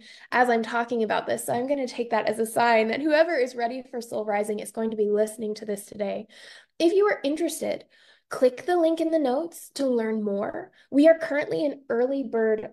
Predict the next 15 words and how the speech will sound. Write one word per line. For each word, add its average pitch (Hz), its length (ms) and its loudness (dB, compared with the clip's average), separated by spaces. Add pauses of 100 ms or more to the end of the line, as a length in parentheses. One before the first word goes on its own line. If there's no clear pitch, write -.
(100)
pricing. 208 400 -8
So 220 140 2
this 269 200 2
is 294 100 -4
the 269 120 2
lowest 262 840 2 (400)
financial 240 640 -2
exchange 226 1000 -6
that 226 240 4
this 233 200 0
course 226 320 0
will - 160 0
ever 233 360 2
be 202 200 -8
on. 233 300 -6